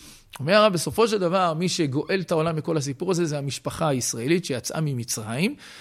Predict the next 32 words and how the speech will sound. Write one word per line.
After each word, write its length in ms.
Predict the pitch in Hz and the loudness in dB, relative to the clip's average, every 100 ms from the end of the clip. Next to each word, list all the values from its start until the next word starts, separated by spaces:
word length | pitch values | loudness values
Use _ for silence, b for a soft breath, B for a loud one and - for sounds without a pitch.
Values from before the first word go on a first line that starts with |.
| B 139 | B -4
וזה 280 | 123 180 175 | 4 6 6
תפקידה 520 | 151 - 123 120 175 170 | 2 -2 -4 2 2 2
וייעוד 420 | 139 104 151 156 | 0 2 0 0
חייה. 440 | - 117 120 175 - B B | -2 -2 0 -2 -4 B B
ואומר 180 | 175 220 | -2 2
הרב, 200 | 240 262 | 4 2
שעם 540 | 190 170 170 - 170 208 | 4 2 0 -2 0 2
ישראל, 220 | - 202 | 2 2
כשהוא 160 | - | 0
חוזר 280 | 160 139 190 | 0 0 0
לארצו, 520 | 240 233 - 330 294 285 b b | 0 0 -2 0 -2 -6 b b
אז 220 | 175 180 175 | 0 0 0
מתחילים, 600 | 180 - 202 240 247 262 - _ 185 | -4 -2 0 0 -2 -8 -18 _ -10
מת-, 220 | 156 - - | -8 -8 -6
מתחיל 420 | 160 - 226 220 | -6 -4 -4 -2
פה 120 | 202 202 | 0 0
להיפתח 540 | 175 165 - 190 - | 0 -2 4 4 4
הסגולה 540 | 143 - 143 170 196 170 | 0 0 4 6 8 6
הישראלית 800 | 139 - 135 120 127 214 233 - | 4 0 -2 0 4 2 0 -12
שב-, 340 | - 127 139 | -8 -8 -6
שבתוכנו, 720 | - 165 147 - - 131 170 240 B B B | 0 2 2 -2 -4 -2 -2 -4 B B B
וה-, 300 | 139 214 254 - 160 - 175 - 156 | 6 8 6 4 -6 -2 -2 0 -2
ה-, 180 | 160 147 151 - - | 0 0 -2 -4 -2
המשפחה 440 | 147 147 - 233 | -2 0 2 4
הישראלית 340 | 226 277 294 240 | 4 2 -2 -2
מסתגלת 600 | 208 - 170 196 214 185 | -2 0 2 4 2 2
להקשבה 520 | 147 - 147 123 143 | 0 2 0 2 2
עדינה, 420 | 143 196 220 233 | 4 2 4 4
לצלילים 520 | 170 - - 165 190 | 4 2 4 4 4
עליונים 320 | 185 160 170 185 | 4 2 2 0
שבאים 300 | 151 147 165 | 0 0 0
וטסים 440 | 156 156 - 185 | 0 0 2 2